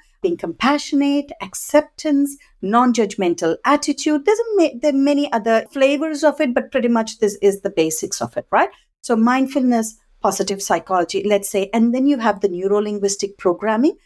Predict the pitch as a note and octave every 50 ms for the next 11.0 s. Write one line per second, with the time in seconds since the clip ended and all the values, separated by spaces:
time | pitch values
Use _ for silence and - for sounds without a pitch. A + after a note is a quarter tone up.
0 | _ _ _ - G3 G#3+ A3 A3 A3+ G#3+ G#3+ G3 F3 E3 E3+ F3+ G3+ G#3+ A#3 B3
1 | B3+ B3+ B3+ B3 A#3+ A#3 G#3+ G3+ G3 G3 G3 - - G#3 G3 G3 G3 G#3 G3+ F#3+
2 | F#3+ F#3+ F#3 - G3 G3 - - F#3+ F3 F3 E3+ - G3 F#3+ - - F#3+ F#3 F3+
3 | F3 F3+ F3+ F3+ F3 - - G3 F#3 F#3 F#3 F#3 F#3+ G3 F#3+ G3 F#3+ F#3+ - -
4 | F#3+ F#3 G3 F#3+ - F#3+ F3 F3 F3 F3 - F3 D#3+ D#3+ E3+ E3 - G3+ F3+ E3+
5 | - - - - B3+ B3+ C4 C4+ C4+ C4+ C4+ - - _ _ _ _ _ - G#3
6 | G#3 F#3+ F#3+ F#3 G3+ F#3+ F#3+ F#3+ - - G3+ F3+ F3+ F3+ F3 F3 F3 - _ _
7 | - G3 F#3+ F#3+ - - F#3+ F#3 - - - D#3 - - - F3 C3+ - - _
8 | _ _ _ _ - A3 A3 B3 A3+ - - G#3+ G#3 G#3+ - A#3+ A#3+ A#3 A#3 A#3
9 | A#3 A#3 A#3 A3+ - _ _ _ G#3 G#3+ A#3+ A#3 A#3 - - - A3+ G3+ G3 G#3
10 | B3 D#4+ B4 C#5 - _ _ _ _ _ _ _ - B3 B3 B3 B3 B3 A3+ -